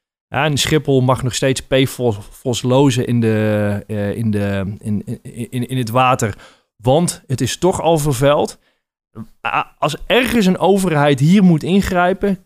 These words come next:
kei en keihard, dan is het hier het voorzorgsprincipe hanteren.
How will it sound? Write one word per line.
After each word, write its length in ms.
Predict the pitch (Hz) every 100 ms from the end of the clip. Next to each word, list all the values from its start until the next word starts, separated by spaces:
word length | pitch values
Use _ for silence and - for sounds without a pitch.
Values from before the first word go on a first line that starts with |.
| _
kei 360 | - 202 208
en 220 | - 151 139
keihard, 680 | 175 160 135 117 175 - -
dan 200 | 139 143
is 160 | 139 143
het 100 | 123
hier 220 | 139 196
het 120 | 151
voorzorgsprincipe 1000 | - 165 175 147 120 - 127 110 127 -
hanteren. 720 | 113 104 113 113 104 98 139